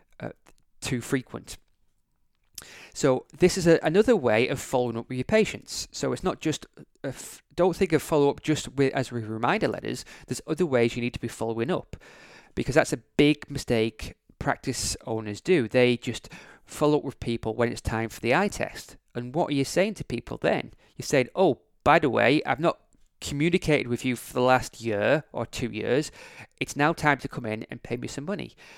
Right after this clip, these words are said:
And I think that's just a bad way to, to do business.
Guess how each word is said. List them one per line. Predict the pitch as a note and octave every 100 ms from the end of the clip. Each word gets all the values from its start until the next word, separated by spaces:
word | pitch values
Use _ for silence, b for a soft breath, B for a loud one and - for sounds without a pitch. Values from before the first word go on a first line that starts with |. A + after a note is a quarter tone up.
| B _
And | C3+
I | D3 G#3
think | -
that's | C#3+ C#3+
just | - -
a | - A#2+ - -
bad | B2+ C3+ -
way | A#2 G#2+ A2
to, | - - A2+
to | - -
do | A2+
business. | G#2+ B2+ A#2+ A2+ - -